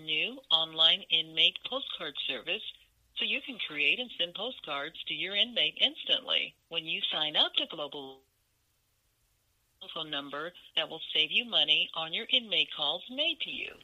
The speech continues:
Your account can also be used to create and send postcards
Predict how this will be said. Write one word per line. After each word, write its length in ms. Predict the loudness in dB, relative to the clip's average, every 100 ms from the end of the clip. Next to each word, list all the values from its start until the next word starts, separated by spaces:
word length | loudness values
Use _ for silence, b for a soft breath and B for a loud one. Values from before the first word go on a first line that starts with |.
| -20 _ _ _
Your 200 | -12 -10
account 420 | -2 -2 0 -4 -6
can 120 | -10 -6
also 400 | -4 -4 -6 -10
be 80 | -8
used 420 | -4 -4 -4 -4 -4
to 80 |
create 420 | -4 -4 -2 -2 -2
and 100 | -6 -6
send 160 | -8 -8
postcards 540 | -6 -6 -4 -6 -6